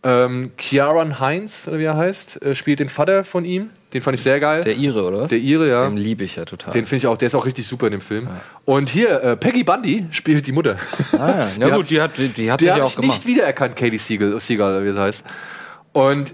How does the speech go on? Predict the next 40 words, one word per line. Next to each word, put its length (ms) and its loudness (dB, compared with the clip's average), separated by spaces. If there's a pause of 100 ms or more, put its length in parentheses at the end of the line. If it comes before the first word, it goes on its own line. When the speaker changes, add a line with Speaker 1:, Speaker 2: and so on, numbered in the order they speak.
Speaker 1:
ja, 260 4
ist 100 -6
eine 100 0
wahre 240 4
Geschichte, 340 -2
ne? 180 2
Also 200 2
kann 120 0
man 100 0
sich 100 2
auch 60 2
im 80 -2
Netz 160 0
nachlesen, 600 0
ähm, 480 0
was 140 2
Speaker 2:
Wann 100 2
Speaker 1:
dann 40 -2
Speaker 2:
spielt 0 -
Speaker 1:
passiert 260 2
Speaker 2:
das 120 2
Speaker 1:
ist. 40 -6
Speaker 2:
denn? 120 -6
Achtziger? 360 -8 (140)
Speaker 1:
Achtziger, 400 0
ja. 120 0
Speaker 2:
Ja. 240 -10 (1000)
Speaker 1:
Und 540 2
man 140 -2
muss 160 0
sagen, 320 2
Miles 240 0
Teller 340 4
ist 360 -4 (100)
wirklich 260 -2
mit 140 -4
Feuer 320 2
bei 140 2
der 100 4
Sache. 400 -2